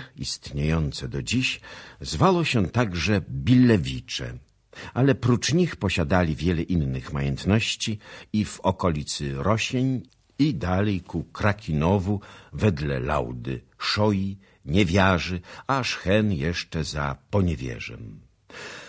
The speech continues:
Potem rozpadli się na kilka domów, których członkowie potracili się z oczu.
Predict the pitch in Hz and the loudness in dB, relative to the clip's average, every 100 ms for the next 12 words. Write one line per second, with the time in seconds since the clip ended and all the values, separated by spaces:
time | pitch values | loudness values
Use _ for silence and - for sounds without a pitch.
0 | - _ - 233 226 165 139 - 151 123 | -20 _ 0 4 6 6 4 2 0 2
1 | 110 - 98 90 - 104 82 67 95 110 | 0 4 4 4 2 0 0 2 6 6
2 | 120 - - - - 175 - - 98 80 | 4 -2 -12 -10 -4 -2 -2 -2 0 0
3 | - 107 90 95 92 - - 147 - 78 | 2 2 2 -2 -4 -10 -6 -6 -4 -6
4 | - 82 67 73 69 62 - 76 73 - | -4 -6 -6 -6 -6 -6 -8 -8 -8 -10
5 | - | -16